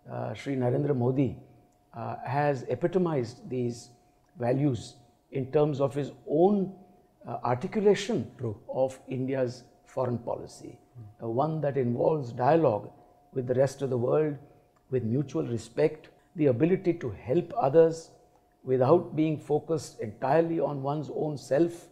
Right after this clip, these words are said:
Speaker 1: uh, and to ensure that there is peace maintained as, uh, a prerequisite for, uh, giving full play to the developmental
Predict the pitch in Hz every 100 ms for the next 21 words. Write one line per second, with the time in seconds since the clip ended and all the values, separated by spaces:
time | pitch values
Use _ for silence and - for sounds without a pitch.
0 | _ _ _ _ _ 131 135 135 - 143
1 | 226 220 196 160 143 160 170 151 - -
2 | - _ - 139 120 139 147 143 117 -
3 | - _ _ - 170 185 - - - _
4 | _ 120 120 120 147 165 165 - 135 135
5 | 117 104 - 117 107 - _ 123 - 175
6 | 160 160 233 190 - - 131 120 - -
7 | - _ _ 135 131 123 117 143 151 -
8 | - 180 151 - - - _ - 143 196
9 | 190 160 147 147 127 - - _ 139 127
10 | 156 170 175 165 - 151